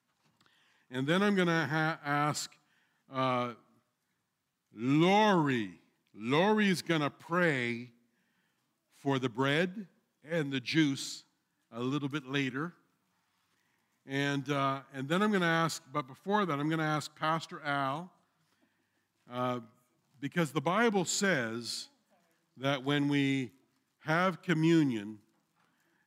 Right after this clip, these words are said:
that we need to be,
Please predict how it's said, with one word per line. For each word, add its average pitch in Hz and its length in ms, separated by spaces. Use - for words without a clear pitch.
that 139 480
we 139 220
need 165 560
to 151 100
be, 143 540